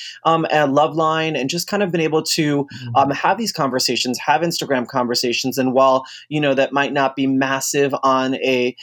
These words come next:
Speaker 1: uh, on, on, on a huge spectrum in that space, these micro kind of, uh, things that are helpful to the community that's listening, um, have been really impactful in starting thoughtful conversations about issues that really matter.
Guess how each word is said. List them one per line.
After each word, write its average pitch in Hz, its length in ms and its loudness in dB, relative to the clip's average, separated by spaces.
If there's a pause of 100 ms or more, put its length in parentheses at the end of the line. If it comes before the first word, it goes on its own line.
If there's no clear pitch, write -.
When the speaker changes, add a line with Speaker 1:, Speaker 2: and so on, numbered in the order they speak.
(220)
Speaker 1:
uh, 139 260 4
on, 131 140 2
on, 131 340 -2
on 131 160 0
a 123 180 0
huge 147 240 -6
spectrum 135 380 -2
in 127 80 0
that 143 240 2
space, 139 300 -2
these 135 180 -4
micro 143 520 2
kind 135 280 -2
of, 127 220 0 (300)
uh, 127 340 4 (160)
things 143 340 -4
that 135 80 0
are 131 100 2
helpful 143 520 -2
to 143 240 -4
the 127 160 0
community 131 500 -2
that's 117 260 0
listening, 147 200 2 (680)
um, 135 300 4
have 170 240 -6
been 170 200 -2
really 190 320 -2
impactful 143 640 -4
in 131 80 2
starting 139 480 0
thoughtful 131 380 0
conversations 127 800 -2
about 123 200 0
issues 127 260 -2
that 139 140 0
really 147 200 0
matter. 160 420 -2